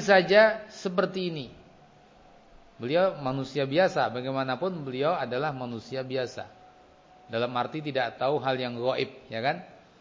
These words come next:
Sehingga ketika para sahabat berselisih, ketika ada orang yang dusta dan saat itu mungkin Nabi tidak tahu, itu mungkin. Dari sisi kemanusiaan beliau,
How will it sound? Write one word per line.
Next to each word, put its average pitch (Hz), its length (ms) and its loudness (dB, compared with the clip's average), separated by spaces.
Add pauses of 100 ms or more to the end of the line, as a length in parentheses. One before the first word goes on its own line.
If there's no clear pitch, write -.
(260)
Sehingga 143 480 4
ketika 160 400 2
para 151 240 2
sahabat 156 640 4
berselisih, 156 680 0 (360)
ketika 165 400 4
ada 175 240 6
orang 180 240 6
yang 175 160 0
dusta 202 400 4
dan 175 320 0 (480)
saat 190 240 8
itu 220 240 2
mungkin 196 320 2
Nabi 185 240 4
tidak 175 240 6
tahu, 226 240 6 (160)
itu 220 160 -8
mungkin. 196 320 -4 (1300)
Dari 135 200 4
sisi 214 320 -4
kemanusiaan 160 760 2
beliau, 185 320 2